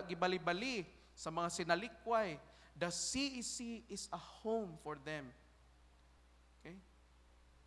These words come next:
That is why, be proud of your home. Ignay mo tapad, be proud of your home. You be proud of your home. Be proud of the C E C.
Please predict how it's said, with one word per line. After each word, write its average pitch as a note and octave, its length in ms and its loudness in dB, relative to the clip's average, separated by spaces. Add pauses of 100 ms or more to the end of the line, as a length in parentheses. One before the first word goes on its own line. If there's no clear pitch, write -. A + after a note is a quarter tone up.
(320)
That F#3+ 160 -4
is G3 240 -4
why, E3 320 2 (560)
be A#3+ 80 -4 (160)
proud C4+ 320 0
of F3+ 80 -12
your G3 240 -2
home. F#3 320 0 (320)
Ignay G#3 320 -4
mo - 60 -10
tapad, G3 260 2 (160)
be C4 80 -2
proud - 480 6
of G#3+ 80 -4
your G#3+ 80 4
home. F3+ 400 0 (1900)
You D4+ 80 -6
be C4+ 160 0
proud C#4+ 400 0
of G#3 160 -6
your G#3+ 160 2
home. G3+ 160 0
Be A3+ 160 -4
proud C#4+ 400 6
of A#3 160 -2
the A#3 80 2
C - 160 -4 (120)
E A3+ 40 -6
C. G#3+ 320 -6